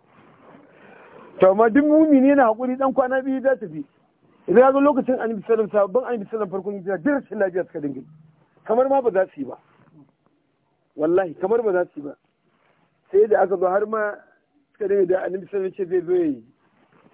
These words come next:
umara, umratul qada. Sai suka dinga ya maɗiɗi. A cikin shi ne mala'ika Jibril zai ki ga musu. Ga su suna cewa, "Yaqdumu alaikum qaumun qad wahanatum thumma yasri." Ai ga su nan to ku tsaya ku ji. Ka ji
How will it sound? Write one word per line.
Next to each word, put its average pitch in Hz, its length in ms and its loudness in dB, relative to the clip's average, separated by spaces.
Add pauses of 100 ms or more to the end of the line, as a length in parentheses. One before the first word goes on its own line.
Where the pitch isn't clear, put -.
(100)
umara, 202 380 0 (160)
umratul 180 380 -2
qada. 175 340 0 (1200)
Sai 185 80 -2
suka 185 160 -4
dinga 190 200 0
ya 175 100 0
maɗiɗi. 165 440 -8 (180)
A 151 80 -20
cikin 160 240 -14
shi 202 80 -12
ne 196 80 -2
mala'ika 170 420 -2
Jibril 156 280 -4
zai 160 100 -6
ki 160 120 -14
ga 143 160 -6
musu. 139 200 -14 (160)
Ga 151 120 -6
su 175 180 -10
suna 180 180 -8
cewa, 156 160 -6
"Yaqdumu 185 400 -8
alaikum 185 400 -8
qaumun 226 360 -4 (840)
qad 156 180 0
wahanatum 190 880 2
thumma 233 320 -2
yasri." 165 300 -6 (960)
Ai 156 180 0
ga 156 200 0 (100)
su 147 80 -12
nan 160 260 -2
to 147 140 -6 (100)
ku 160 100 -14
tsaya 160 280 -2
ku 139 100 -16
ji. 123 220 -20 (1120)
Ka 147 80 -6
ji 151 120 -2